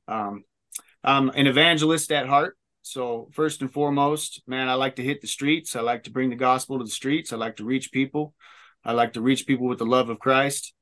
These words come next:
'cause, uh, that's what set me free. Um, eight years ago, I was in an abandoned building.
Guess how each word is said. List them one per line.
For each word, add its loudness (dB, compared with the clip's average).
'cause, -2
uh, 2
that's -2
what -6
set 0
me 2
free. -2
Um, 2
eight 4
years 4
ago, 6
I 6
was -2
in -2
an -4
abandoned 0
building. -2